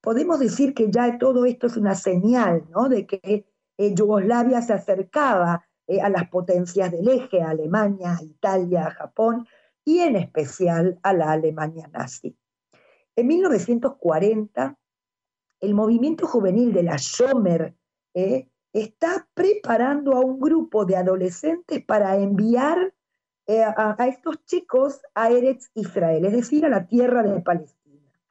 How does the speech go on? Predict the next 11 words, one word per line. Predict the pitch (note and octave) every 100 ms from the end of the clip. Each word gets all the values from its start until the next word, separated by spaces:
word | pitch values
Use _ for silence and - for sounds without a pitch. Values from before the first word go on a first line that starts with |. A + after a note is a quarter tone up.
| _ _ _ -
Y | C4+
el | E4 D#4+
padre | - G4+ G#4 D4+
de | F#3+
Aarón | F3 F3+ E3+ F3+
decide | G3 F#3+ - D4 A#3 G3 G#3 _ _ _
que | - A3 A3+
Isi, | D4+ D#4+ D#4+ D#4 - G3+ E3+ _
su | - D4+
único | D4 D#4 D#4+ D#4 G#3 G#3
hijo, | B3 A#3+ C4 C#4